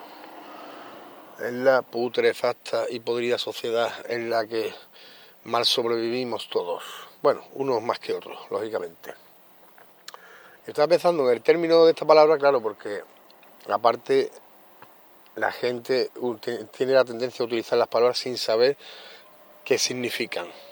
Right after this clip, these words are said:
o cuáles son las atribuciones, las distintas atribuciones o acepciones de su significado. No tienen ni pajolera idea, vamos, hablando claro, ¿sabes? Eh, según esta terminología, psicópatas somos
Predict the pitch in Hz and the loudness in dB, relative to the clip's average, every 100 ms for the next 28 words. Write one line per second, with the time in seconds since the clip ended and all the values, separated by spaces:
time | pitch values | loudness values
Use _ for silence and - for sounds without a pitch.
0 | - - - - 110 110 113 - 123 110 | -20 -20 -20 -8 -4 0 2 2 0 0
1 | 110 117 110 - 123 127 123 110 - 117 | 0 -2 -6 -6 -4 0 2 0 -6 -8
2 | - 113 113 117 110 120 117 107 - - | -2 -2 -2 -6 -6 -4 0 0 -2 -6
3 | 120 127 120 - 113 - 113 110 - 107 | -4 -2 -2 -2 0 -2 -2 -8 -10 -2
4 | 98 90 - - - - - - - 127 | -2 -2 -10 -20 -20 -20 -20 -14 -12 0
5 | 139 139 131 120 107 117 117 113 107 92 | 0 2 0 2 4 6 6 4 2 2
6 | 98 104 - - - - - - 113 113 | 0 -2 -8 -16 -20 -20 -20 -6 -4 -2
7 | 113 110 92 87 - - - - - - | -2 -2 -2 -4 -14 -20 -20 -18 -18 -20
8 | - - 120 160 - - - - - 131 | -4 2 2 2 -6 -20 -20 -6 2 4
9 | 131 120 135 135 165 - 151 156 156 147 | 4 2 2 2 2 2 2 2 4 4
10 | 139 131 143 143 135 - 123 139 131 123 | 4 4 4 4 4 -2 -2 2 2 2
11 | 135 151 - - - - - 127 143 | 0 -2 -16 -20 -20 -20 -6 0 0